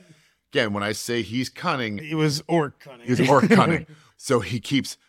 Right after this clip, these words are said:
Speaker 2: fighting me from a distance. Yes. What if he couldn't see anymore? Well, that would affect his ability. "Block out the sun."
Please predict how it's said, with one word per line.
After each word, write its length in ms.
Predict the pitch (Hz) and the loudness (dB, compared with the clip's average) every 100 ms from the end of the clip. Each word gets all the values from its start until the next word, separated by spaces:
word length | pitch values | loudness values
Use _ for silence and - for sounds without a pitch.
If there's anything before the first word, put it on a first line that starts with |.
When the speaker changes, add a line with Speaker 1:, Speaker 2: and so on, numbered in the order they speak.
| _ _ | _ _
Speaker 2:
fighting 500 | - - 127 131 127 | -12 0 2 2 2
me 140 | 120 | 0
from 160 | 113 117 | -2 -6
a 60 | |
distance. 680 | 101 123 117 - 98 80 - | -4 -4 -4 -4 -8 -10 -12
Yes. 580 | 90 104 82 - - - _ _ _ | -6 -4 -4 -6 -8 -10 _ _ _
What 300 | 101 107 120 | -6 -2 -2
if 160 | 120 - | -2 -4
he 140 | 123 | -6
couldn't 320 | - 120 107 | -4 -4 -4
see 420 | 101 - 131 123 | -6 -4 -2 -2
anymore? 640 | 107 98 87 85 71 57 _ | -2 -4 -8 -10 -12 -14 _
Well, 120 | - 98 | -8 -2
that 140 | 107 | -2
would 100 | 107 | -2
affect 280 | 98 - 98 | -4 -8 -8
his 140 | 98 | -10
ability. 320 | 87 98 92 92 - - _ | -6 -4 -4 -10 -18 -20 _
"Block 380 | 170 240 240 - | 4 6 6 4
out 220 | 240 226 | 0 4
the 120 | 233 | 2
sun." 540 | 196 233 208 185 151 | 2 0 2 2 -2